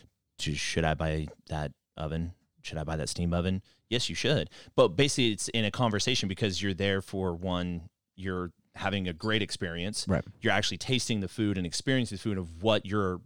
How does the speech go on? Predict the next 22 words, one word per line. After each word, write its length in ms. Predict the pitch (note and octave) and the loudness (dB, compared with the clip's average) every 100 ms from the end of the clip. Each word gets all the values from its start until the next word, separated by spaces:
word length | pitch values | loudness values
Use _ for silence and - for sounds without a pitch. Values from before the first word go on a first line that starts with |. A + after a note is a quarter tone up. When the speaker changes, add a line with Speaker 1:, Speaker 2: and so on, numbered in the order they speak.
| F2+ | -6
Speaker 1:
basically 280 | G#2 G#2+ F#2 | -2 -2 -2
looking 260 | G2 G2+ | -2 -2
about 280 | F2+ E2+ D#2+ | -2 -2 -4
to 80 | - | -8
buy. 500 | - G2+ C3+ D#2+ E2+ - - - - | -4 0 0 0 -4 -8 -20 -16 0
Um, 340 | G#2 F#2+ F#2 - | 4 4 2 0
and 120 | G#2 | 0
then 140 | G2 F2 | 0 0
two, 260 | - C#3+ - | 0 0 2
you're 160 | G#2+ | 2
basically 300 | A2 A#2 - | 2 2 4
meeting 540 | A2+ A#2+ A#2+ A2+ G#2 G2 - | 6 6 6 4 2 -2 2
other 180 | A2+ G2+ | 2 4
people, 360 | D3 C#3+ G2+ | 2 2 4
having 280 | F#2+ A2 G#2+ | 4 4 4
a 60 | F#2+ | 2
good 180 | G#2 | 0
time. 460 | - B2+ E3 F#2 G2 - - _ - | 2 2 4 2 -2 -6 -20 _ -2
And 140 | A2 G#2+ | 2 4
then, 200 | G2 F2+ | 4 2
yes, 320 | B2 F#3+ - | 2 2 4
you're 200 | A#2+ A2 | 4 4